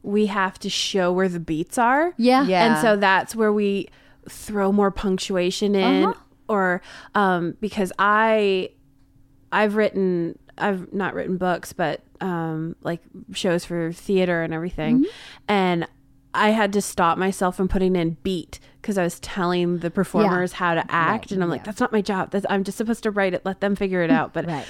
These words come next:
Speaker 1: you just wanna control it so much 'cause you're like, "This is how I meant it and this is how I
Speaker 3: Uh-huh.
Speaker 1: would do it."
Speaker 2: Well, you
Speaker 1: And
Speaker 2: see it, right? You see it in
Speaker 1: Yeah.
Speaker 2: your brain.
Speaker 3: Yes.
Speaker 2: Yeah, I did
Speaker 1: Yeah.
Speaker 2: that too. I, when I was writing one acts, when I was in New York, I'd say, "Beat."
Speaker 1: Yeah.
Speaker 2: Da-da-da-da-da, beat.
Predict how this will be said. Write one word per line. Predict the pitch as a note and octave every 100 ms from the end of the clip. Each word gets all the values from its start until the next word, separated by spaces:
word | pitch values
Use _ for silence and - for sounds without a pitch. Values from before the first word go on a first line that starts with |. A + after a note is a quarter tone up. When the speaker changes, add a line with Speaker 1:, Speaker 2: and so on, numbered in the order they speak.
| -
Speaker 1:
you | G3+ G3+
just | F#3+ G3+
wanna | G#3 F#3
control | F#3 F3+ F3 - - E3+ F3 F#3
it | -
so | F3+
much | F3+ F3 -
'cause | F#3+
you're | E3
like, | C#3+ -
"This | G#3
is | F3+
how | E3 F3
I | E3 A3 F#3
meant | F3+ F#3+ A#3+
it | G3+ -
and | F3
this | F3+
is | F#3
how | F#3
I | D#3 F#3
Speaker 3:
Uh-huh. |
Speaker 1:
would | E3 E3+
do | G3 A3
it." | F3
Speaker 2:
Well, | A3
you | G#3+
Speaker 1:
And | F#3
Speaker 2:
see | D#4+ F4+
it, | G#3
right? | F#3 F#3 G#3+
You | G#3
see | A#3
it | A#3
in |
Speaker 1:
Yeah. | G3+
Speaker 2:
your |
brain. | G3 G#3+ A3 F3 B2
Speaker 3:
Yes. | F#3 E3+ D#3 D3 -
Speaker 2:
Yeah, | G#3 A3
I |
did | B3+
Speaker 1:
Yeah. | A#3+
Speaker 2:
that | F#3+
too. | - A#3 G3+
I, |
when | F#3+
I | F#3+
was | F#3
writing | F#3+ F#3 F3+
one | F#3 F#3+
acts, | C#3+ E2+ - -
when | F#3+ F3
I | D#3+
was | D#3
in | D#3+
New | E3
York, | E3 D3+
I'd | D#3+ D3+
say, | -
"Beat." | C#3+ F3 D3+ - - _
Speaker 1:
Yeah. | A3+ F3 F#3
Speaker 2:
Da-da-da-da-da, | A#3 D4 D#4+ D4+ F#4 F#4 _ - F3
beat. | F#3 -